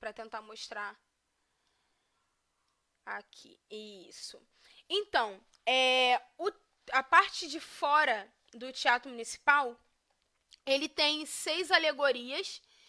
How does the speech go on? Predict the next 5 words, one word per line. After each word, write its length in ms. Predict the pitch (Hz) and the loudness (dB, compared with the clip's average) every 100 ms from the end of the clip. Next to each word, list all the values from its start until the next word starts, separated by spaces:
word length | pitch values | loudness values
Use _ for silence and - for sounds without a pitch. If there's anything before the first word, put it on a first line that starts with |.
| _ _ _ _ _ _ _ _ | _ _ _ _ _ _ _ _
que 340 | - 339 339 | 0 2 2
fazem 480 | 339 - 339 339 349 | 0 2 2 2 0
alusão 680 | 339 359 381 262 311 330 349 | 0 0 -2 -4 -2 0 2
às 200 | 359 294 | 0 0
musas. 720 | 320 320 254 208 196 - - | -8 -8 -8 -10 -14 -14 -14